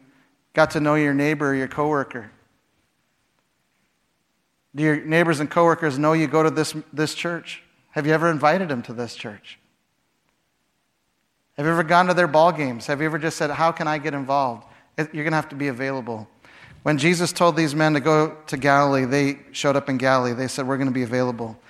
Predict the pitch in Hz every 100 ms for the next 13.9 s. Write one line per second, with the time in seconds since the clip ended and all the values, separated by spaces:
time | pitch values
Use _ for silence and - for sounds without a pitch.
0 | - - 156 170 170 156 135 156 196 165
1 | 170 165 165 151 135 143 135 110 - -
2 | _ 165 147 160 202 175 175 170 160 -
3 | 156 151 165 165 156 - _ _ _ _
4 | _ _ _ _ _ _ _ 170 190 185
5 | 214 208 - 196 190 190 - 208 269 359
6 | 277 - - - - 285 - 269 254 240
7 | 233 214 185 190 196 190 180 202 185 185
8 | 185 180 175 170 151 - - 147 139 127
9 | 131 131 139 165 185 175 175 185 185 185
10 | _ _ _ _ _ _ _ _ _ 185
11 | 233 214 202 190 220 233 214 196 - 175
12 | 196 190 175 - 220 226 214 - 214 240
13 | 170 180 202 196 - 254 185 143 117